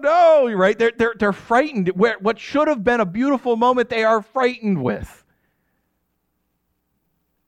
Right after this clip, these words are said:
So even though God's restored Israel, it's not quite exactly the same.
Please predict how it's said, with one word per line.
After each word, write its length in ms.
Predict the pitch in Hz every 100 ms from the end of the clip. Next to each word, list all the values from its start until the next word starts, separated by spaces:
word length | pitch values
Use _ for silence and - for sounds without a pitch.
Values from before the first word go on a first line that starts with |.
| _ _ _ _
So 160 | -
even 160 | 185 214
though 80 | 208
God's 300 | 190 196 175
restored 400 | - - 190 175
Israel, 600 | 175 160 170 165 160 151
it's 200 | 143 -
not 500 | 151 156 151 151 -
quite 520 | - 131 127 123 117
exactly 920 | 107 - 107 110 107 113 104 101 101
the 120 | 98
same. 600 | 95 - 98 87 76 -